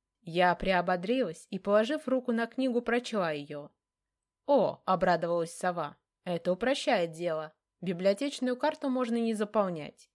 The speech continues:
Читай и первую тоже». И я послушно поглотила первую книгу.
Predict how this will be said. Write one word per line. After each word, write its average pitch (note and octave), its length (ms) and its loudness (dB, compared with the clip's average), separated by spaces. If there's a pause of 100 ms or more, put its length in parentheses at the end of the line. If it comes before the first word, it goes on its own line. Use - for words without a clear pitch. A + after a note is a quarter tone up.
Читай D#4 440 0
и - 20 -4
первую A3 400 2
тоже». D3 480 -6 (840)
И F3 100 -4
я G3 160 4
послушно A3+ 480 -2
поглотила A3+ 640 0
первую D#3+ 460 -2
книгу. D#3+ 500 -8